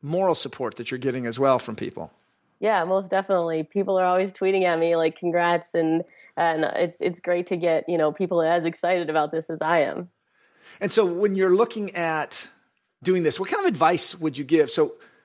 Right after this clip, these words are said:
Speaker 1: you, you launched this. You al-, obviously had a fan base. How did you reach out to your fan base to let them know this is going on? What, uh, what tools do you use?
Speaker 2: Yeah, my main ones are Twitter. I'm always tweeting. I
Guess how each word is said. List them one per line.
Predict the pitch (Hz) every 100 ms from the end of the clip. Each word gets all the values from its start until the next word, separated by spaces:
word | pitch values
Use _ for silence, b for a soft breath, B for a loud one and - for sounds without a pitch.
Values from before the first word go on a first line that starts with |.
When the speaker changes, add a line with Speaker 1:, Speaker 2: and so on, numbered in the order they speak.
| b b b _ _ -
Speaker 1:
you, | 196 240 -
you | 180 269
launched | 196 151 -
this. | 185 -
You | 156
al-, | 254 277 -
obviously | 226 226 170
had | 151 139
a |
fan | - 170 190
base. | 131 120
How | - 233
did | 302
you | 226
reach | 196 196 180
out | 175
to | -
your | 147
fan | 139 151 151
base | 135 113 -
to | -
let | 143 147 160
them | 147
know | 151 151 139
this | 127 135
is | 123
going | 143 135
on? | 131 117 90 _ -
What, | 131 - 196
uh, | 170
what | 214
tools | - 214 147
do | 147
you | 143
use? | 156 127 - - - _ _ _ _ _ -
Speaker 2:
Yeah, | 190 180
my | 175 202 208 202
main | 190 208 214
ones | 214 214 180
are | 185 185 180 180 180 185 185
Twitter. | - 196 196 202 208
I'm | 185 180
always | 180 180 175 180
tweeting. | - 156 156 156
I | 151